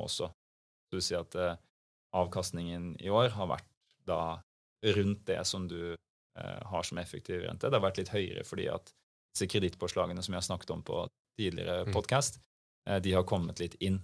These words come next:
Speaker 1: Så du har på en måte fått kupongene underveis, ehm, og så har du fått,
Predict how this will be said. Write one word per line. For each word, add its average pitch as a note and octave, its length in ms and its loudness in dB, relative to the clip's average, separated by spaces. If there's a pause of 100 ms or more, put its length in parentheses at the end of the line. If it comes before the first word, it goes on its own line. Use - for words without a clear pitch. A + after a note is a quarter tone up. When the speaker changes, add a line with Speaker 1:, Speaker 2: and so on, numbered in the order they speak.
Speaker 1:
Så F#2+ 160 -2
du F#2+ 80 0
har F#2+ 140 4
på - 60 -6
en F#2+ 100 0
måte G2 100 -2
fått - 340 0
kupongene F#2+ 420 2
underveis, A2+ 540 2 (600)
ehm, F2+ 840 -2
og G#2 80 2
så G#2 160 4
har F2+ 160 4
du F#2 160 2
fått, - 520 -4